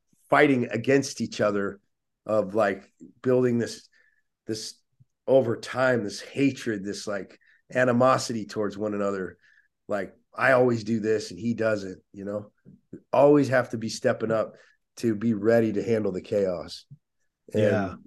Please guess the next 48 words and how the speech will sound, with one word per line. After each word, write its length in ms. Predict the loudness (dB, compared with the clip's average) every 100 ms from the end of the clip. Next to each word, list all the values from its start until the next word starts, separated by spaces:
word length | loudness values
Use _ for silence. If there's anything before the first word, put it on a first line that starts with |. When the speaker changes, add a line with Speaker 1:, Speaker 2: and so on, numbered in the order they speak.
| _ _ _ _
Speaker 1:
that's 120 | 0 0
just 120 | 4
how 140 | 6
we 100 | 6
roll. 540 | 6 6 8 6 2 -4
And 120 | 2 6
then 140 | 8
we 80 | 8
help 240 | 6 4
each 200 | 2 0
other 220 | 2 4
with 240 | 4 2 0 -6 _ _
whatever 280 | -2 0 0
it 60 | 0
is 180 | -2 -4
we 100 | -4
have 160 | -4
to 80 | -6
do. 340 | -4 -2 -2 -6
So, 340 | -10 -12 -12 _ -20 _ _ -8
you 60 |
know, 100 | -6 -2
maybe 300 | 0 2 4
I'll 140 | 4
do 160 | 2 -4
the 80 |
shirts 380 | -8 -6 -6 -6
later 200 | -4 -4
if 80 | -4
she 100 | -10
doesn't 240 | -12 -12 -12
get 180 | -12 -12
to 180 | -16 -20
it. 80 | -20 _ _ _ _
You 80 | -6
know, 100 | -6
just 240 | -6 -6
little, 260 | -2 0 0
these 260 | -2 -4 -2
little 340 | -2 -2 -4 -16 _ _ _ -20 -20 _ _ _ _ _ _ _ _
stupid 640 | -16 -14 -4 2 4 4 0
little 160 | 0
things 360 | -2 -2 0 0
that 160 | -6
come 200 | -6 -2
up 160 | -2 -4
every 200 | -10 -14
day. 240 | -18 -20